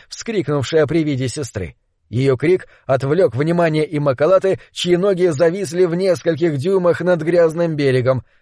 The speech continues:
Этого оказалось достаточно первому льву. Он прыгнул со ступеней и вцепился в нее лапами. Она не успела уклониться и упала обратно в грязь. Рома прорвался через весь львиный прайд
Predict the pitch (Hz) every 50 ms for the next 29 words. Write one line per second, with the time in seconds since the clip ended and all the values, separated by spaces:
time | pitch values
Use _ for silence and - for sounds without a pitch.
0 | _ _ - - - 151 147 143 131 123 139 131 123 156 151 147 147 - 143 135
1 | 135 156 147 123 - 170 170 - 160 147 - 170 165 160 143 - 170 175 175 165
2 | 156 160 160 160 160 156 160 151 143 147 131 110 - _ _ _ _ _ - 120
3 | 139 139 127 - - 120 165 180 151 139 143 143 139 127 - 135 120 - - 117
4 | - 175 190 196 202 202 196 - - _ _ - 156 170 170 - - 185 170 -
5 | 190 202 196 190 - - 196 175 185 185 185 185 185 180 180 185 180 165 - 151
6 | 143 135 120 - - _ _ _ _ _ - 165 175 170 156 147 139 143 147 143
7 | 127 - - - 156 139 131 120 120 113 - 123 127 143 190 220 - - - 196
8 | 165 - _ _ _ _ - 202 185 160 131 - - 165 175 170 170 160 143 -
9 | - 147 139 127 127 127 120 - - 120 123 120 113 104 117 107 87 - - -
10 | - _ _ _ _ _ _ _ _ - 98 127 151 175 185 180 180 175 160 127
11 | 143 143 156 160 165 170 185 185 180 165 - 175 170 - - 170 165 165 151 120
12 | 143 175 185 180 - - 156 147 147 170 170 151 143 131 123 - 143 165 180 190
13 | 196 -